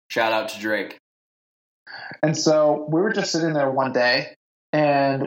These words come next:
Speaker 2: we were just talking, you know, catching up like normal. And really, um, I was thinking, I was trying to think of a way that, um, that I could just share what I'm learning about. I think learning is one of the greatest strengths that I have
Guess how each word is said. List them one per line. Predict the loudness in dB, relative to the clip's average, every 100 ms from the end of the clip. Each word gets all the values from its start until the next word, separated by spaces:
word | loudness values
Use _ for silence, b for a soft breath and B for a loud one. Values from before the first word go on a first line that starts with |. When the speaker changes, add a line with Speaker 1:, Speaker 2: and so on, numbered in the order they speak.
| 2
Speaker 2:
we | 2
were |
just | 2 0
talking, | 2 2 4 2 0
you | 0
know, | 0
catching | -2 -2 0
up | 0 -2 -10 _
like | -4 -4
normal. | 0 2 2 0 -2 -6 _ _
And | 2 4 4 2 -2 0
really, | 2 4 2 2 -4 -16 _ _ _ _ _ 0
um, | 2 4 2
I | 2 2
was | 2 2
thinking, | 0 2 2
I | 0 -2 -2 0
was | 0
trying | 0 0
to | 0
think | -2
of | 0
a |
way | 0 2 2 -2 -8 -10 -2
that, | 0 0 -2
um, | -4 -4 -8 _ _ _ _ _ _ _ _ _ _ _ _ _ _
that | -2 2 2
I |
could | 0 -2
just | -4
share | -2 0 2
what | 2
I'm | 0
learning | -2 -4 -4 -4
about. | -2 -4 -6 _ -4
I | -2
think | 0 0
learning | 2 2 2 0
is | -2
one | -2 0
of |
the | 0
greatest | 2 0 0
strengths | 0 0 0 0
that | 2
I | 4
have | 4 2 0 -4